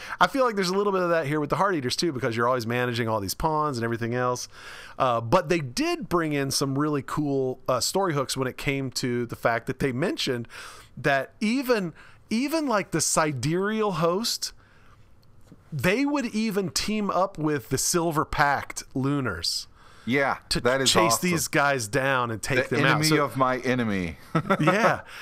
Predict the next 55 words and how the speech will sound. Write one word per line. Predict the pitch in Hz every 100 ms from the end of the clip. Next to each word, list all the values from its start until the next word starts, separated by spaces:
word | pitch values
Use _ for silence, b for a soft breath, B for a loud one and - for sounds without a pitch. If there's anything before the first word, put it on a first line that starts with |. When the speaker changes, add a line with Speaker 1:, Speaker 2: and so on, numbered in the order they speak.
| B
Speaker 1:
So | - - 170
that | 196 269
actually | 254 175 185
opens | 165 185 190 147
the | 143
door | 120 151 190
for | - 135
some | 139 123
really | 120 156 233 190
cool | - 170 165
stories | - 151 185 156 120 113
of, | - 135 120
like, | 123 113 -
sidereal | - 147 135 117 135 170 170 139 123
lunar | 165 214 135
play, | - 107 78 76 - B B B B B B
where | 139 135
you're | 135 147 147
hunting | - 175 180 147
down | 160 196
a | 156
Heart | 113 160 190
Eater | 131 123 131
as, | 120 113
like, | 123 127 -
the, | 135 131
you | 135 143
know, | 120
maybe | 127 170 139
the |
main, | 135 113 123 139 147 143 B B B B B
the | 123
main | 113 123 151
story | 147 - 151 160 160
of | 147
your | 143
chronicle | - 160 170 190 95 92
is | 98
like, | 117 113
"Well, | 120
let's | 175 -
go | 220
get | 208 220
these | 226 208
Heart, | 196 214 202
you |
know, | 151 127
this | 147 -
Heart | 160 175
Eater. | 113 107
He's | 139 -
taken | 175 170 175
over | 185 170
this | 151 139
whole | 139 165 160